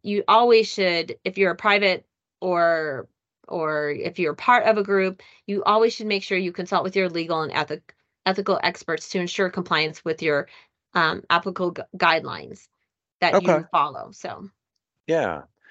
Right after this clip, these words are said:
Speaker 2: Well, that's awesome. So let's just give our listeners one more chance to know about resources, access, any way they may wanna get into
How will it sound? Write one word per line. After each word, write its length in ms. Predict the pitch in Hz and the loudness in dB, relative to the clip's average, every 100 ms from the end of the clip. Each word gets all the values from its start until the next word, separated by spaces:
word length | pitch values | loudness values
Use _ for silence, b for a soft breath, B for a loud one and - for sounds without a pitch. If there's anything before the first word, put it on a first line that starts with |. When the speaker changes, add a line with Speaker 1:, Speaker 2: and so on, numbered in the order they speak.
| b b | b b
Speaker 2:
Well, 80 | - | 2
that's 240 | 135 151 | 4 6
awesome. 440 | 143 127 120 120 113 | 4 4 2 -2 -2
So 240 | - 131 | 2 4
let's 260 | 123 143 143 | 6 2 2
just 340 | - 147 - | -4 -4 -2
give 160 | 135 127 | 0 2
our 100 | 127 | 2
listeners 480 | 120 123 - 123 110 | 2 0 -2 -6 -4
one 260 | 107 127 | 0 0
more 480 | 123 123 120 120 117 b b b | 0 2 4 4 0 b b b
chance 400 | - 139 131 127 | -2 2 2 -2
to 100 | - | -6
know 360 | 117 113 113 113 | 0 2 4 4
about 420 | 104 107 104 104 | 4 4 4 2
resources, 760 | 113 131 123 127 120 113 117 98 | 0 -2 -2 0 0 0 -6 -6
access, 680 | 120 113 117 - 120 113 110 113 | -2 -2 -2 -2 2 2 0 -4
any 240 | 123 135 | -4 0
way 340 | 117 117 117 | 4 6 6
they 120 | 110 104 | 4 0
may 140 | 107 | -2
wanna 240 | 107 110 | -2 -4
get 200 | 98 110 | -2 0
into 680 | 107 107 101 113 104 104 95 | 0 -2 -6 -4 -2 -2 -4